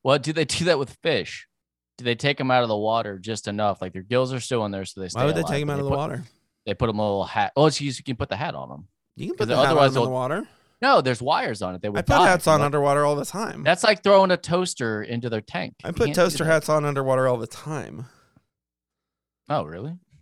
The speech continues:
Speaker 2: Yeah.
Speaker 1: How do they f-, how do they fit?
Speaker 2: Like a toaster hat.
Speaker 1: Oh. <laughs>
Speaker 2: So what kind of question is that?
Speaker 1: I didn't mean how do they
Speaker 2: Fucking
Speaker 1: fit.
Speaker 2: chump.
Speaker 1: How do they, how do they strap on? How do they fit? Does it look great? <laughs>
Speaker 2: <laughs> Oh, it's,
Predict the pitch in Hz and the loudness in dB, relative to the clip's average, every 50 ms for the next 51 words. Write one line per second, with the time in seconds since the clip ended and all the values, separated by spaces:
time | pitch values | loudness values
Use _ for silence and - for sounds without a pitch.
0 | _ _ _ _ _ 135 156 208 233 180 117 - 104 120 123 123 107 98 - - | _ _ _ _ _ -4 0 2 2 2 0 -2 -4 -2 0 -2 -2 -2 -6 -14
1 | _ _ _ _ - 113 120 123 120 107 - _ _ 117 135 98 95 - - _ | _ _ _ _ -6 -4 -2 -2 -2 -4 -6 _ _ -6 -6 -6 -8 -10 -14 _
2 | - _ _ _ _ _ _ _ _ _ _ _ _ _ _ 127 139 139 151 - | -20 _ _ _ _ _ _ _ _ _ _ _ _ _ _ -8 -4 -4 -4 -2
3 | 254 240 302 - - 131 123 95 98 92 - - - 147 - _ _ _ _ _ | 0 -2 -2 -2 -4 -4 -2 -4 -4 -6 -8 -12 -16 -20 -20 _ _ _ _ _
4 | _ _ _ _ _ _ _ - - - - - - - - - _ _ _ _ | _ _ _ _ _ _ _ -18 -8 -6 -6 -6 -6 -8 -16 -20 _ _ _ _
5 | _ _ _ _ _ - - - 196 185 156 190 190 175 - - 175 175 170 190 | _ _ _ _ _ -12 -6 -4 -4 -2 0 0 0 0 0 -2 -4 -2 -2 -2
6 | 175 139 107 - - - 143 _ _ _ _ _ _ _ _ _ _ _ _ _ | -2 -2 -4 -8 -12 -18 -20 _ _ _ _ _ _ _ _ _ _ _ _ _
7 | _ _ _ _ _ - - 143 - 190 156 151 - - 160 143 123 113 117 131 | _ _ _ _ _ -14 -10 -8 -8 -6 -4 -4 -2 0 0 0 0 0 -2 -2
8 | 120 113 - - 123 120 - 135 127 165 214 - - 185 170 180 180 175 180 175 | -4 -4 -4 -2 -2 0 0 0 -2 -2 -2 0 4 6 6 6 6 6 4 4
9 | 170 - 196 185 185 180 165 - 170 151 160 - - - - - - - - 202 | 6 6 4 4 4 2 2 2 2 2 2 0 -2 -4 -4 -8 -12 -2 -2 2
10 | 170 190 190 - - - - 190 - - - - 170 202 247 240 190 131 127 - | 4 4 2 2 -2 -2 -2 0 0 0 0 0 2 2 2 2 2 2 0 -2
11 | _ - 202 269 262 - - - - 220 196 - 170 165 180 170 160 185 214 226 | _ 4 6 6 6 4 2 -6 -14 -16 -14 -10 0 2 2 2 4 4 2 2
12 | 214 - 131 123 156 220 294 349 - - - - 220 - - 247 190 185 - 120 | 0 -4 0 2 2 2 2 0 -2 -4 -4 -4 -6 -6 -4 -4 -4 -4 -4 -8
13 | - - - 196 - - - 135 131 - - - - - | -6 -4 -2 0 0 0 0 0 0 -4 -6 -10 -12 -14